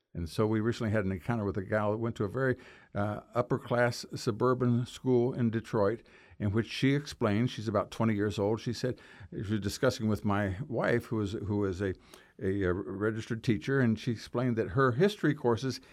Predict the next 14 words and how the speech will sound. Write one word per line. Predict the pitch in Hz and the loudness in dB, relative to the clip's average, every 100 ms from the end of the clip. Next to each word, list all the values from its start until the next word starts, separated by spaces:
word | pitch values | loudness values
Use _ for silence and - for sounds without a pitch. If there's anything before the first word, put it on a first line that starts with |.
| - _ _ | -20 _ _
that | 101 107 110 | -2 -2 0
what | 131 143 | -2 0
she | 151 | 2
received | 135 131 - 175 143 117 | 4 2 4 4 4 4
was | 110 104 | 2 2
a | 98 | -2
history | - 208 196 151 | 2 2 2 0
course | 135 123 123 - | 2 0 0 -2
her | 110 | -2
junior | 104 147 175 147 | 2 4 4 2
year | 123 117 | 2 0
called | 113 - 131 95 101 - _ _ _ _ _ _ _ _ _ _ _ | -2 2 4 4 0 -6 _ _ _ _ _ _ _ _ _ _ _
The | 104 110 127 | -2 2 4
Eighties | 151 185 190 - | 4 4 0 -6